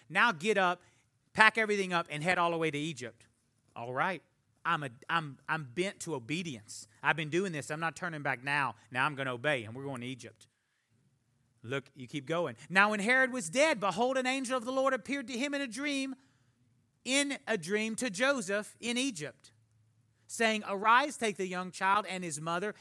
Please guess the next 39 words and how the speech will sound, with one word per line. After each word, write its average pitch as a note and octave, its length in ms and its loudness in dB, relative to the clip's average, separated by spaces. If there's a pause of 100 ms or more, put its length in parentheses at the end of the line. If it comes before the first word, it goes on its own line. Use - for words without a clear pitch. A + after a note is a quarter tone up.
(140)
and G#3 220 -4
go A3 180 -2
to A3 140 -6
the A#3+ 100 -2
land B3+ 280 -2
of C4 80 -6
Israel, F#3+ 520 -4 (300)
to F#3+ 100 -2
those, G#3+ 360 0 (440)
for G#3+ 140 0
those A#3 200 2
who A3+ 100 -4
sought C4+ 320 0
the A3 80 -8
young F#3+ 200 -6
child's G3 540 0
life F#3 480 2
are G3 160 -4
dead.' E3 460 -2 (880)
Then E3 220 0
he G3+ 160 2
arose, A#3+ 500 2
took G#3 300 -6
the A3+ 80 -4
young A3 240 -4
child A3+ 480 0 (120)
and G3 140 -4
his F#3 160 -2
mother, G#3 340 -2
and E3+ 240 -8
came G#3+ 400 -6
into G#3+ 220 -8
the G3+ 120 -4
land F3+ 420 -6 (120)
of E3+ 200 -2
Israel." D3 560 -2 (1300)
Do D#3+ 80 -6
you D3 240 -6
see G3 760 -6